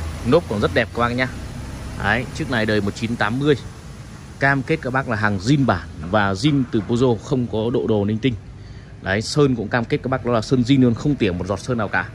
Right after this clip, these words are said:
Đấy, để các bác yên tâm như vậy. Đây là một chiếc xe có thể nói là đầu năm em về được một chiếc xe đạp. Nó rất là ưng ý, đặc biệt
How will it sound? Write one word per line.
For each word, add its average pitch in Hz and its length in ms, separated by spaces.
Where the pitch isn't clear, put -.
Đấy, 95 120
để 107 100
các 101 100
bác 120 120
yên 120 180
tâm 117 200
như 110 100
vậy. 110 180
Đây 98 100
là 104 80
một 95 100
chiếc 123 160
xe 110 240
có 117 80
thể 110 120
nói 95 160
là 110 160
đầu 98 180
năm 113 180
em 107 180
về 101 180
được 87 100
một 95 120
chiếc - 120
xe 110 220
đạp. 101 160
Nó 101 200
rất 196 160
là 143 120
ưng 127 200
ý, 160 240
đặc 104 120
biệt 117 140